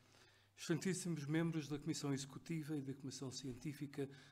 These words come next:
do Centro de Estudos Ibéricos. Minhas senhoras, meus senhores,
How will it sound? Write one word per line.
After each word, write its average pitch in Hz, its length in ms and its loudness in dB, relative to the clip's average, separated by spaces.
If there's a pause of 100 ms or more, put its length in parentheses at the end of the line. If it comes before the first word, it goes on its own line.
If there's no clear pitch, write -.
(140)
do 139 80 -2
Centro 131 300 0
de - 120 -10
Estudos 113 360 -4
Ibéricos. 139 680 0 (1040)
Minhas 143 220 0
senhoras, 139 520 0
meus 117 280 -6
senhores, 131 540 -4